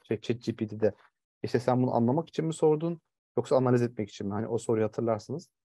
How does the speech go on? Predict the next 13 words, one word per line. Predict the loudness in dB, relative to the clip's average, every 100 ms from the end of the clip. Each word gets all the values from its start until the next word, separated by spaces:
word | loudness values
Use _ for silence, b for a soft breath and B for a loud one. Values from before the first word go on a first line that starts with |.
| _ _ 0
Ama | 2 4
bakın | 2 0 -2
bu | 0
chatbot | -2 2 0 0 -4
da |
sizinle | -12 -8 -6 -6
sohbet | -2 -2 0 0 -2
etmek | -6 -8
için | -8 -6
sohbeti | -4 -4 -4 0
devam | 0 0 -2
ettirmeye | -4 -4 -6
çalışıyor. | -6 -8 -8 -14